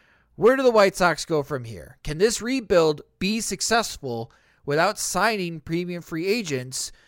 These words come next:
Or has the White Sox front office once again missed out on a golden opportunity? To discuss with me is the managing editor of Sox Machine dot com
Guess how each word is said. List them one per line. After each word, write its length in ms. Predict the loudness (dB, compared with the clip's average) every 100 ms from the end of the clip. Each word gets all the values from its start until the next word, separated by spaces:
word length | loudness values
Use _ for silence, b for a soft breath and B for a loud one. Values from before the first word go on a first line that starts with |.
| b b b
Or 340 | 2 4 6 4
has 220 | 2 0
the 60 | 0
White 240 | 0 0
Sox 320 | -2 -2 -4
front 180 | -4 -2
office 380 | -2 -4 -8 -6
once 260 | -6 -6
again 580 | -4 -2 0 -2 -6 -10 -6
missed 260 | -6 -4
out 140 | -4 -4
on 120 | -8
a 60 |
golden 380 | -6 -6 -6 -6
opportunity? 800 | -6 -8 -10 -6 -6 -6 -10 -16 -20 b b b b
To 80 | -12
discuss 720 | -10 0 2 4 2 -4 -6
with 180 | -8 -4
me 220 | -4 -2
is 140 | -4
the 80 | -2
managing 400 | -2 -2 -2 -4
editor 360 | 0 2 2 0
of 160 | 0
Sox 320 | 0 0 0 -2
Machine 300 | -2 -2 2
dot 260 | 2 2
com 400 | 2 4 4 2